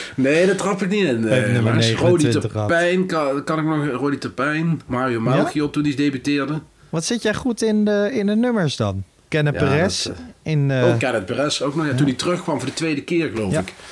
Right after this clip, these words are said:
Speaker 2: Tweeduizend zeven,
Speaker 1: Dat kreeg hij dan
Speaker 2: tweeduizend acht.
Speaker 1: Ja.
Speaker 2: Mats Rits, eh, Timothée Atuba, van iedereen een
Speaker 1: Nee.
Speaker 2: favoriet.
Speaker 1: All-star.
Speaker 2: Dus, eh, precies. Nou ja, wat dat betreft een, eh, een lijstje. Nou ja, een gemixt lijstje.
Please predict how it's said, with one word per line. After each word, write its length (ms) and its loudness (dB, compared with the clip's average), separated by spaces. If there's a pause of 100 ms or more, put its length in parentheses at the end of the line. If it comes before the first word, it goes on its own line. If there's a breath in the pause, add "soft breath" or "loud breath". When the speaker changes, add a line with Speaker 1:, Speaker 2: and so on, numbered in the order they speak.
(480 loud breath)
Speaker 2:
Tweeduizend 40 -20
zeven, 300 -2
Speaker 1:
Dat 60 -10
kreeg 140 0
hij 80 0
dan 80 -4 (320)
Speaker 2:
tweeduizend 60 -4
acht. 380 -6 (180 loud breath)
Speaker 1:
Ja. 140 0
Speaker 2:
Mats 260 0
Rits, 440 -2
eh, 120 0 (160)
Timothée 600 -2 (160)
Atuba, 720 0 (200)
van 160 -2
iedereen 380 2
een 60 4
Speaker 1:
Nee. 100 4
Speaker 2:
favoriet. 560 0
Speaker 1:
All-star. 480 0
Speaker 2:
Dus, 200 -4
eh, 120 0 (540 loud breath)
precies. 640 -4 (300 loud breath)
Nou 160 0
ja, 140 0
wat 140 -2
dat 120 0
betreft 420 -4
een, 220 0
eh, 160 2
een 200 0
lijstje. 680 0
Nou 180 2
ja, 120 4
een 80 2
gemixt 500 2
lijstje. 480 0